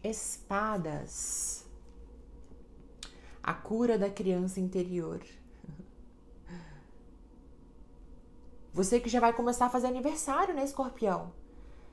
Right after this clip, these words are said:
Já temos escorpianos, e hoje é que dia?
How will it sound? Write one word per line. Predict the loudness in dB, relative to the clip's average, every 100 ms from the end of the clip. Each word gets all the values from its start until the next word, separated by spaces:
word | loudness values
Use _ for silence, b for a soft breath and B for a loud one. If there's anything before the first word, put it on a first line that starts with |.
| B B B -10 4
Já | 4
temos | 8 6 6
escorpianos, | 2 6 6 6 4 6 6 8
e | 10
hoje | 10 8
é |
que | 0
dia? | -2 0 2 2 0